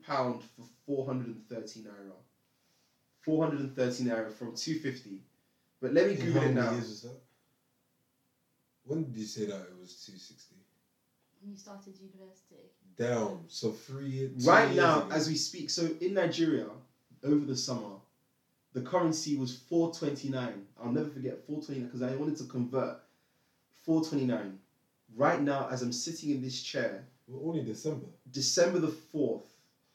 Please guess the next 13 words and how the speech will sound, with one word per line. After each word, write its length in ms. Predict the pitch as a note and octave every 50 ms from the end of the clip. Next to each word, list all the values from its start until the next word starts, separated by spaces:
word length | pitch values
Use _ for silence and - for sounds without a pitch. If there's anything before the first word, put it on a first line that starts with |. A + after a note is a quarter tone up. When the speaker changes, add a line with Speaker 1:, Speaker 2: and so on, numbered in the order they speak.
| _ _ _ _
Speaker 2:
Summer 320 | - - - G#3 A3+ A3+ G#3
was 240 | D3 C3+ B2+ - -
four 260 | E3+ E3 E3 E3 E3
months 220 | F#3 F3+ - -
ago. 160 | A#2+ G#2 F#2+ E2+ - _ _ _ _ _ _ _ _ _ _ _ _ _ _ _ _ -
Speaker 3:
Mm. 340 | G3+ G#3 G#3 G3+ G3 - G3
Speaker 1:
Four 260 | G3 G3+ G3+ G#3 -
hundred 380 | G3 F#3+ F3+ E3+ D#3+ D#3+ D#3 -
and 140 | C#3+ C#3 B2+
seventy-four 840 | - - - F3+ F3 E3+ E3+ E3 - D#3+ D3 - - D#3 D3+ D3 C#3
naira, 420 | B2+ B2 A#2+ A#2 A2 G#2 G#2 G2+ G2 - - _ _ _ _ _ _ _ _ _ _ _ _ _ _ _ _ _
sixty-five 840 | - - - - D3+ B2+ - - B2+ B2 - C3 B2 A#2 A#2 - -
kobo 300 | - G#2+ F#2+ G2 F#2+